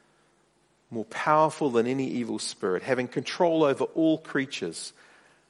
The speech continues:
the boss of all angels, the Lord of all people.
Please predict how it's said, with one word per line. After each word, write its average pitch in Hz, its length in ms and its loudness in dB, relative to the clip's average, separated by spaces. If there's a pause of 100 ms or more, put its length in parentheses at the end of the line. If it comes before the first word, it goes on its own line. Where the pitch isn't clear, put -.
(340)
the 156 80 4
boss 175 320 8
of 143 120 6
all 139 240 6
angels, 113 500 0
the 147 100 6
Lord 185 540 10
of 127 180 6 (100)
all 151 300 4
people. 104 520 -6